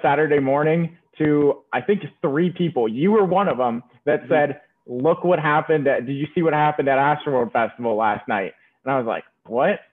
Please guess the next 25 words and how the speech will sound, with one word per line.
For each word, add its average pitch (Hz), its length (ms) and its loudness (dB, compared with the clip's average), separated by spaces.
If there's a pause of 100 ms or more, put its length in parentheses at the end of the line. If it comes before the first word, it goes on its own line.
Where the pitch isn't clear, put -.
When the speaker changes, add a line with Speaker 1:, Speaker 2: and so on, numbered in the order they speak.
Speaker 1:
And 143 120 0
then 147 200 0 (200)
you 143 420 -2
sent 185 200 0
me 180 140 0
an 175 80 2
article. 175 540 0 (340)
One 135 160 -2
of 165 60 0
my 147 120 0
coworkers 143 720 0
sent 123 180 -2
me 117 240 -2
something 123 340 -2
as 107 160 -4
well. 123 380 0 (280)
It 127 40 0
was 127 180 -2
like 110 280 -2
eight 135 240 -2
people 131 480 0 (160)
died, 113 560 0 (360)
ra-, 123 280 0 (100)
ages 123 380 0
ranging 123 340 -2